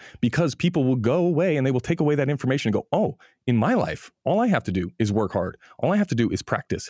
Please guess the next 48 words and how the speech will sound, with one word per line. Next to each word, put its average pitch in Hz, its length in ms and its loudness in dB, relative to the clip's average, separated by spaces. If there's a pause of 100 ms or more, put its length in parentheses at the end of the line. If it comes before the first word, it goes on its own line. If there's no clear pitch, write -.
(120)
And 127 100 2
then 135 80 0
I 120 120 0
will 156 120 2
be 131 120 2
able 127 120 0
to 117 140 2
accumulate 120 340 0
the 92 80 -4
skills 101 400 0
necessary 113 640 -2 (360)
by 101 120 0
investing 117 440 2
the 120 120 2
energy 139 260 0
necessary 120 440 0
to 120 100 -4
do 135 100 2
the 135 80 2
work, 160 320 -2 (460)
uh, 107 300 0 (180)
to 123 160 2
better 127 240 0
myself." - 420 -8
And 107 160 0
that's 135 220 -2
how, 131 260 -2 (460)
that's 123 260 -2
why 131 440 2
sports 123 280 -4
exists 117 300 -2
in 117 100 2
the 110 60 2
first 127 220 -2
place, - 220 -8 (600)
is 104 240 -2 (140)
to 117 100 2
be 107 140 4
able 113 140 2
to 110 120 0
facilitate - 540 -2
those - 160 -10
things. - 200 -14 (160)
But 120 300 -2 (540)
somewhere 151 300 0
along 95 180 -2
the - 80 -6
line, 107 260 -2